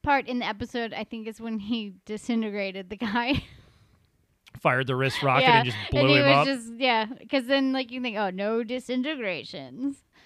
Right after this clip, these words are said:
Speaker 1: Um, and besides the disintegration part, my actual, I really, really, really liked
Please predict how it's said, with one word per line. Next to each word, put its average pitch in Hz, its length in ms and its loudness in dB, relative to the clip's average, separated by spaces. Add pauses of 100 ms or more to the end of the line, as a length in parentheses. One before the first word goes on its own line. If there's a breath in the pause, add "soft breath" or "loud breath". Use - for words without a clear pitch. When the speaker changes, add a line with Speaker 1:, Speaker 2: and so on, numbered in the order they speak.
(240 soft breath)
Speaker 1:
Um, 202 460 -2
and 226 160 -2
besides 240 460 0
the 220 120 -4
disintegration 214 880 -2
part, 180 240 -2
my 208 220 -4
actual, 220 640 -2
I 208 120 -4
really, 269 420 -2
really, 269 340 -2
really 269 380 -4
liked 202 640 -8